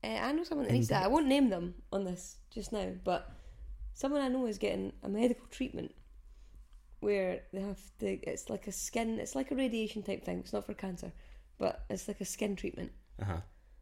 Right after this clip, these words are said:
Speaker 1: And they have to be completely naked for it. But they've been asked to, it's a man, it's a man.
Speaker 2: Uh-huh.
Speaker 1: They have to cover the male
Speaker 2: The
Speaker 1: parts
Speaker 2: modesty.
Speaker 1: with a sock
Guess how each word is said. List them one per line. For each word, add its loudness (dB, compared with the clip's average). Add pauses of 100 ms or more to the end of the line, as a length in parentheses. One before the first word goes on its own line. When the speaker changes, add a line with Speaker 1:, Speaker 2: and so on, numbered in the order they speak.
(520)
Speaker 1:
And 0
they -6
have -4
to -10
be -2
completely -4
naked -6 (580)
for -6
it. -4 (540)
But 2
they've -6
been 0
asked -4
to, -2 (280)
it's -4
a 0
man, 0
it's -10
a 0
man. 0 (320)
Speaker 2:
Uh-huh. 2 (200)
Speaker 1:
They -2
have -2
to -8
cover -2 (440)
the -4
male 0
Speaker 2:
The -8
Speaker 1:
parts -2
Speaker 2:
modesty. -4 (840)
Speaker 1:
with -6
a -8
sock -2